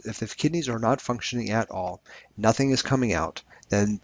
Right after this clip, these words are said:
everything that you eat and drink and break down and process has to go somewhere. So, um, the, again, the symptoms of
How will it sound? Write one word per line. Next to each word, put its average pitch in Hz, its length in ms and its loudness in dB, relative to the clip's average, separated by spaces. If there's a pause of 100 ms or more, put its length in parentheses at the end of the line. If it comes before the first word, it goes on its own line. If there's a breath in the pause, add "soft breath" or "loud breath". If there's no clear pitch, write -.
(160)
everything 127 520 4
that 110 180 0
you 120 180 0
eat 117 180 4
and 107 100 -6
drink 110 320 -2
and 101 120 -4
break 117 220 4
down 107 320 4
and 101 100 -2
process 98 640 6
has 101 220 4
to - 100 -4
go - 140 -8
somewhere. - 560 2 (360 loud breath)
So, 107 600 0
um, 101 500 2
the, 101 340 -2 (160)
again, 117 300 2
the 101 80 2
symptoms 117 560 0
of 107 380 -2